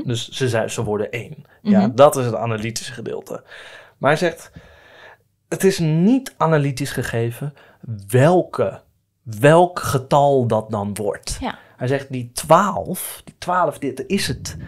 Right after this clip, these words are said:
Speaker 1: Die zit niet in die zeven. Die zit niet in die vijf.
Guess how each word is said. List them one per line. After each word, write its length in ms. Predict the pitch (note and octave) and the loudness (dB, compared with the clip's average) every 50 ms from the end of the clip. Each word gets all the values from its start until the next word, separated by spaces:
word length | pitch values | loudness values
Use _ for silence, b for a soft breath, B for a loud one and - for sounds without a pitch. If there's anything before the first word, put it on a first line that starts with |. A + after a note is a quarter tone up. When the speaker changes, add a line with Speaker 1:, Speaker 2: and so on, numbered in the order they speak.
| B B B B B B B B B | B B B B B B B B B
Speaker 1:
Die 240 | - C3+ E3 F3+ D#3+ | -2 0 0 0 0
zit 360 | B2+ A#2 C#3+ F#3+ G#3 G#3 - | 0 4 6 6 4 4 2
niet 380 | B2 C3 D#3 G3+ A3+ A3+ - - _ | 0 0 2 2 0 -2 -6 -8 _
in 240 | F3+ G3 G3 G3 | -2 0 0 0
die 140 | F3+ C#3+ A#2 | 0 -2 -2
zeven. 440 | A2 A2 G#2+ G#2 A#2 - - - - b b b b b b b b b b b b b | -2 -2 -2 -2 -4 -4 -6 -12 -16 b b b b b b b b b b b b b
Die 200 | - D#3+ D3+ C#3+ | -2 0 0 2
zit 160 | C3+ D#3+ F3+ | 2 2 2
niet 180 | G3 G3 F#3 - | 2 0 -2 -2
in 160 | - D#3 C3+ | -2 -2 -2
die 160 | A#2+ G#2+ G2 | -2 -2 -4
vijf. 500 | - - A2 G2+ G#2+ - - - - - | -4 -2 0 0 0 -2 -4 -8 -18 -20